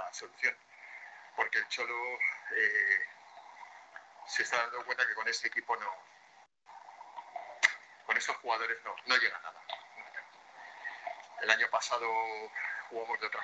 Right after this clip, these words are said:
forma, no sé por qué no ha querido seguir con el mismo, la misma forma de jugar, él algo verá, porque no es lógico, y nada.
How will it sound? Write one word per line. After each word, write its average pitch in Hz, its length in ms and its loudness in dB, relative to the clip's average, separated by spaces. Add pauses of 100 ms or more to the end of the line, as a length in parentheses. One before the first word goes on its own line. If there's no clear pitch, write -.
forma, 156 300 4 (1120)
no 120 100 4
sé 113 160 6
por 110 140 2
qué 107 100 8
no 107 80 8
ha 107 40 6
querido 107 260 8
seguir 104 420 10
con 107 120 4
el 107 60 6
mismo, 101 220 2 (300)
la 101 180 6
misma 98 260 2
forma 101 220 0
de 92 160 2
jugar, 147 240 6 (880)
él 123 140 12
algo 110 240 6
verá, 120 220 0 (300)
porque 98 240 -2
no 92 100 0
es - 80 -6
lógico, - 400 2 (1600)
y 104 420 10
nada. 113 160 0